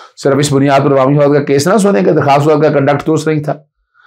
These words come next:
हर लीडर अपने इकदामात को दुरुस्त के लिए आइन का सहारा लेता है। पार्लियामेंट का बाइकआउट करना पीटीआई की सियासी हिकमत अमली थी।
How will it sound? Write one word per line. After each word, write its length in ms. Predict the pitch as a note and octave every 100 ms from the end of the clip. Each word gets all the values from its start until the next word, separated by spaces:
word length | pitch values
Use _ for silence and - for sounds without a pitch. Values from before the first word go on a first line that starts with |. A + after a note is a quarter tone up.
| _
हर 180 | B2+ G3
लीडर 220 | G#3 F#3
अपने 240 | F#3+ E3 F3+
इकदामात 460 | D3+ D3+ D#3+ E3 E3
को 100 | E3+
दुरुस्त 380 | C#3 F3+ F3+
के 100 | E3
लिए 200 | D#3 D#3
आइन 280 | D#3+ D3 D3+
का 80 | D#3+
सहारा 640 | - A2 A#2 C#3 E3+ - _ _ _ _ _
लेता 840 | A2 A2+ A#2+ C#3 C#3 C#3+ C#3 C3
है। 320 | A#2 C3 C3+ G#2
पार्लियामेंट 500 | A#2+ B2+ C#3 C#3+ C3
का 80 |
बाइकआउट 400 | A2+ A#2 B2 C#3
करना 220 | C#3 C#3+ D#3+
पीटीआई 400 | D3+ B2 C3 C3+
की 100 | E3+
सियासी 440 | - B2+ C#3 B2
हिकमत 240 | A#2 A#2
अमली 220 | G#2+ G#2 F#2+
थी। 240 | F#2+